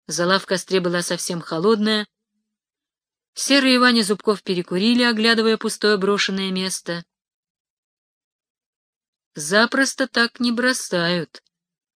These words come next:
хмыкнул Ваня Зубков. "Чего-то ты ему сделал". Ничего не сделал. Наступил ты ему когда-то на ногу, Серый.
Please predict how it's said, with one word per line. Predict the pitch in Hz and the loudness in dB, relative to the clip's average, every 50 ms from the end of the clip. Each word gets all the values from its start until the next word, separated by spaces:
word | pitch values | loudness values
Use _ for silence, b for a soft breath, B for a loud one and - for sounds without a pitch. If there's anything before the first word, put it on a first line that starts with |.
| _ _ _ _ | _ _ _ _
хмыкнул | _ - - - 180 196 190 - - 180 180 180 175 | _ -14 -8 -4 -2 -2 -2 -4 -4 -4 -4 -4 0
Ваня | 170 185 180 170 170 170 | 0 0 0 0 -2 -4
Зубков. | 156 196 185 - - - 180 156 139 - - _ _ _ _ _ _ _ _ _ _ _ _ _ _ _ _ _ - | -4 -4 -6 -6 -4 -4 -4 -4 -4 -6 -12 _ _ _ _ _ _ _ _ _ _ _ _ _ _ _ _ _ -6
"Чего-то | - - 180 165 160 190 220 240 - 254 233 | -6 -4 -4 -2 0 0 0 0 2 0 -2
ты | - - 226 | 0 0 2
ему | 226 226 226 226 233 | 2 2 4 2 0
сделал". | 220 190 175 165 156 156 180 185 190 190 185 170 147 123 - _ _ _ _ _ _ _ _ _ _ _ _ _ _ _ _ _ _ _ _ _ _ _ _ _ _ _ _ _ _ _ - | 0 -2 -4 -6 -4 -2 0 2 2 2 0 -2 -4 -6 -10 _ _ _ _ _ _ _ _ _ _ _ _ _ _ _ _ _ _ _ _ _ _ _ _ _ _ _ _ _ _ _ -12
Ничего | 151 156 151 - - 180 190 202 | -10 -6 -4 -2 -2 0 0 0
не | 202 196 185 170 | 0 0 -2 -4
сделал. | 151 156 170 175 165 160 156 147 139 _ _ _ _ _ _ _ _ _ _ _ _ _ _ _ _ _ _ _ _ _ _ _ _ _ _ _ _ _ _ - | -4 -4 -2 -2 -2 -2 -4 -8 -10 _ _ _ _ _ _ _ _ _ _ _ _ _ _ _ _ _ _ _ _ _ _ _ _ _ _ _ _ _ _ -10
Наступил | 160 175 190 - - - 262 - _ - 294 302 269 | -8 -6 -6 -6 -2 -4 -4 -4 _ 0 2 2 2
ты | - - 277 | 0 2 2
ему | 269 247 247 240 | 2 4 2 2
когда-то | - 247 240 226 214 254 247 - 254 233 | 0 0 0 2 2 0 0 2 0 0
на | 208 190 196 202 | 0 0 0 0
ногу, | 208 214 208 202 214 | 0 0 0 -2 -2
Серый. | 196 - - 185 165 147 135 127 - - _ | -4 -2 -4 -2 -2 -2 -4 -8 -12 -14 _